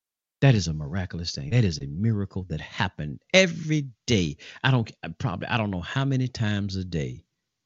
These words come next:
when a woman bring forth a child, something out of her body. Huh? You don't, something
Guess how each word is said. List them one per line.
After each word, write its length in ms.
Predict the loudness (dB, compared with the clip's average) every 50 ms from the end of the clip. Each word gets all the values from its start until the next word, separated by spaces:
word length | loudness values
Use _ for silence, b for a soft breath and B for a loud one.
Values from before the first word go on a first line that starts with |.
| b b b b b
when 120 | -2 0 2
a 80 | 2
woman 380 | 4 6 6 6 6 6 4 2
bring 340 | 0 2 2 4 4 4 2
forth 460 | 0 -2 -2 0 0 -2 -2 -2 -4 -4 _ _ _
a 80 | -6 -2
child, 540 | 0 0 0 0 -2 -4 -8 -10 -14 -14 -18 -20 _ _ _ _ _ _ _ _ _ _ _ _ _ _ _ _ _ _
something 500 | 2 6 6 8 6 6 6 4 4 4
out 140 | 2 2 0
of 80 | -2 -2
her 220 | 0 2 2 2
body. 540 | 2 2 -2 -4 -4 -8 -10 -14 -20 _ _ _ _ _ _ _ _ _ _ _ _ _ _ _ _ _ _ _
Huh? 220 | 8 8 8 8 4 0 _ _ _ _ _ _ _ _ _ _ _ _ _ _ _ _ _ _ _ _ _
You 100 | 6 8
don't, 340 | 8 8 6 4 0 -2 0
something 580 | 2 4 4 4 4 2 2 2 2 2 2